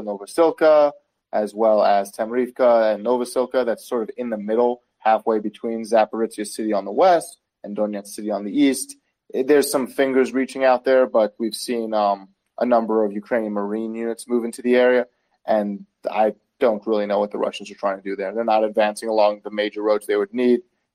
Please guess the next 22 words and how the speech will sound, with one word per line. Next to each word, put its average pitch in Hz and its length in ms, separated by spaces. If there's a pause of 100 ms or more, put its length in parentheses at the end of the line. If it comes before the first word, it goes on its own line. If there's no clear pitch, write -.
(140)
and 104 340
it, 101 140
uh, 98 320
it 110 160
seems 104 320
remarkably 101 500
unsuccessful. - 640 (960)
In 107 520
Azovstal, 135 840 (140)
um, 104 500 (140)
which 113 240
is 104 140
the 104 120
industrial 113 520
steel 160 320
plant, 143 420
metallurgical 117 480
plant 110 320
in, 127 400 (280)
um, 104 500
Mariupol, 117 560
where 107 300